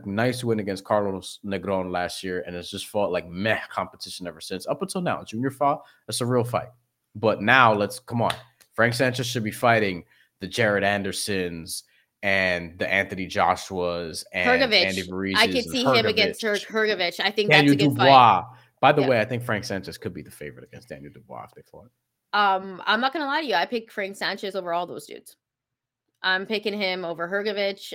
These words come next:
Speaker 2: I'm
Speaker 1: Over
Speaker 2: picking
Speaker 1: Anthony Joshua too?
Speaker 2: Um, not yet, but I think, I, I
Speaker 1: <laughs>
Speaker 2: think he could give him problems.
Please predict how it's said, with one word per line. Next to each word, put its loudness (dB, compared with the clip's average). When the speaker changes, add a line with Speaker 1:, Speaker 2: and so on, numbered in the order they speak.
Speaker 2:
I'm -4
Speaker 1:
Over 2
Speaker 2:
picking 4
Speaker 1:
Anthony -2
Joshua 2
too? -6
Speaker 2:
Um, 4
not 6
yet, 2
but 10
I 8
think, 4
I, 10
I 6
Speaker 1:
<laughs> -8
Speaker 2:
think 2
he 0
could -2
give 2
him -4
problems. -2